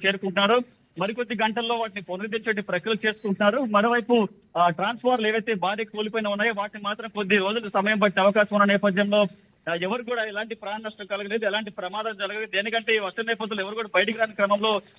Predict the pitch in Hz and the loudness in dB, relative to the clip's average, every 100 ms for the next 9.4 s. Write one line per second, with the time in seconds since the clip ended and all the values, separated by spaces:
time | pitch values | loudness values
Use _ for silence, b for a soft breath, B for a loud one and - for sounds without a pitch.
0 | - 180 220 202 220 240 226 226 220 208 | -6 0 2 2 0 2 2 2 0 -2
1 | 214 208 208 202 - 208 202 262 220 214 | -2 -2 0 -2 2 0 2 -2 6 6
2 | 208 208 247 220 214 208 190 202 202 277 | 8 4 2 -2 -2 -4 0 0 0 0
3 | 214 214 196 208 208 233 220 208 190 185 | 2 0 0 -2 0 0 0 0 -2 -2
4 | 180 214 214 214 214 202 _ _ - 185 | 0 -2 -2 -6 -6 -6 _ _ -12 -10
5 | 226 226 220 214 208 190 220 208 214 202 | -6 -4 -4 -6 -8 -8 -8 -4 -4 -4
6 | 196 196 208 240 185 202 214 220 214 208 | -4 -2 -2 -2 -2 -2 -6 -6 -4 -4
7 | 196 196 190 196 208 202 202 226 208 208 | -6 -4 -2 -2 -2 -4 -4 -4 -4 -4
8 | 220 196 185 214 214 240 214 214 208 220 | -4 -4 2 2 4 4 4 2 2 2
9 | 214 208 226 208 | -4 -2 2 2